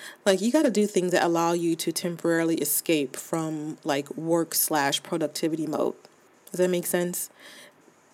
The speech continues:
And I'm saying this because, you know, vacation times usually start to happen around this time. We're getting towards the end of, what, twenty twenty-two? And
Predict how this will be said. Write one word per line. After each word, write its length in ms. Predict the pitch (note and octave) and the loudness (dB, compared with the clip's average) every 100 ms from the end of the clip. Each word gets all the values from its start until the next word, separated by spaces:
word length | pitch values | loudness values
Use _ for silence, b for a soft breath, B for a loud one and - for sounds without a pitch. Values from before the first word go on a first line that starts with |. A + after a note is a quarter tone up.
| _ - | _ 0
And 100 | F#3+ | 2
I'm 120 | F#3 | 2
saying 340 | - B3 C4 | 2 4 4
this 160 | A3+ G3+ | 2 0
because, 760 | - E3+ F3 E3+ E3+ E3+ D#3+ - | -4 -6 -2 0 2 0 -2 -4
you 80 | E3+ | -6
know, 160 | D#3+ | -4
vacation 600 | D3+ D3+ - A3+ G#3+ - | -4 -6 -2 0 2 2
times 640 | G3+ G3 F#3 F3+ F#3 F3 - _ _ _ | 0 0 0 2 0 -2 -8 _ _ _
usually 400 | E3 F3+ G3 G3 | -6 -2 2 2
start 260 | F#3+ F3+ E3 | 2 0 -2
to 60 | - | -2
happen 320 | E3+ E3+ F3 | -2 -2 -2
around 240 | E3+ E3+ | -2 0
this 160 | E3 - | -2 -2
time. 280 | - E3+ F3 | -4 -2 0
We're 100 | E3+ | 2
getting 260 | A3 A#3 | 2 0
towards 260 | A3+ G3+ G3 | 2 2 2
the 160 | F3 | 0
end 220 | E3 F3+ F3 | 0 2 2
of, 320 | F3 E3 - _ - | 2 0 -12 _ -4
what, 240 | D#3+ - | -2 0
twenty 240 | - F#3 | 0 0
twenty-two? 680 | F#3+ F3 E3 - C4 C4+ C4 - _ _ _ - _ B B B B B B B - | 0 -2 -2 0 2 2 0 -6 _ _ _ -20 _ B B B B B B B 0
And 1300 | F#3 F#3 F#3 F3+ F3 F3+ F3 F3 F3 E3 - - | 2 4 4 2 2 0 0 -2 -2 -2 -4 -6